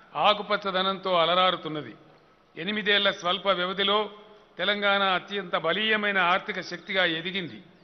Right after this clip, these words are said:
దేశ నిర్మాణంలో బలమైన భాగస్వామిగా రూపొందింది. రాష్ట్రం అవతరించిన మొదటి సంవత్సరం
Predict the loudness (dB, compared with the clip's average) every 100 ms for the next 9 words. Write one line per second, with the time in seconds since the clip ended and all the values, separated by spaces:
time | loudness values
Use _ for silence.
0 | _ _ _ _ _ -6 -2 0 0 0
1 | 2 2 2 2 2 0 -4 -16 -20 -20
2 | _ -2 2 2 2 2 2 2 0 0
3 | 2 2 2 0 -2 -2 -2 -6 -10 -14
4 | -20 -20 -20 _ -4 2 2 2 0 2
5 | 2 0 0 0 0 2 0 0 -2 0
6 | 2 2 2